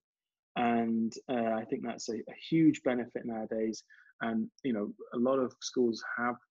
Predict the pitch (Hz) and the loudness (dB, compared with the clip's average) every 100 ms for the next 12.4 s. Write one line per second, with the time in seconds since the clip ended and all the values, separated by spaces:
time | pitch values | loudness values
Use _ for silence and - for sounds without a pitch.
0 | _ - 127 120 131 123 123 - - 127 | _ -12 -10 -8 -4 -4 -4 -8 -8 -6
1 | 127 131 131 - _ 127 127 117 131 - | -4 -4 -4 -8 _ -2 0 -2 -6 -10
2 | - 131 123 117 - 131 - 131 123 - | -8 -6 -6 -8 -4 -4 -4 -8 -8 -6
3 | 127 123 - _ - _ - 113 - 143 | -4 -4 -8 _ -20 _ -12 -10 0 0
4 | 139 120 120 - 160 160 160 143 156 143 | 2 0 -2 0 0 0 0 2 2 2
5 | 113 104 - 107 101 - _ - _ 123 | 0 -2 -4 -4 -4 -12 _ -20 _ -4
6 | 117 107 131 120 139 135 131 - - _ | -4 -4 -4 -2 -2 -2 -6 -10 -12 _
7 | _ - 139 139 131 139 147 139 131 117 | _ -10 -4 -2 0 2 4 6 6 4
8 | 117 - 120 120 - _ - 131 110 104 | 0 -4 -4 -6 -12 _ -6 -4 -4 -8
9 | - 117 120 117 113 - 113 - 139 180 | -10 -6 -4 -4 -8 -6 -4 2 6 8
10 | 123 - - - - - _ 131 120 - | 6 2 -8 -14 -20 -20 _ -2 0 4
11 | 143 160 143 - 135 123 123 139 127 - | 6 6 2 2 2 2 2 2 0 0
12 | 123 - 117 | 0 0 -2